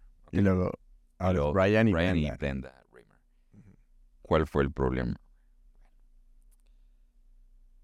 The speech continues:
Speaker 2: Cuando se empezó a saber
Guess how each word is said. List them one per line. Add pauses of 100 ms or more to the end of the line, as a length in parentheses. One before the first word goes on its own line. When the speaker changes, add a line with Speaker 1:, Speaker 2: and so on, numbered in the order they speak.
(600)
Speaker 2:
Cuando (340)
se
empezó
a
saber